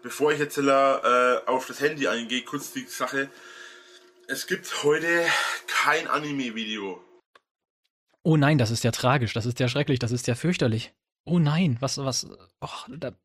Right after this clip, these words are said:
Speaker 2: da ist ja den Leuten alles Mögliche entgangen. Rainer,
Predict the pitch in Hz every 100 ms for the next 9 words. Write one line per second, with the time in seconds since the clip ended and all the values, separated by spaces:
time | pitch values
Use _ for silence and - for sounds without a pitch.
0 | _ _ _ _ _ _ _ 120 - -
1 | 127 - 175 - 156 156 151 180 175 170
2 | 185 180 170 180 143 127 127 - 170 123
3 | 110 151 160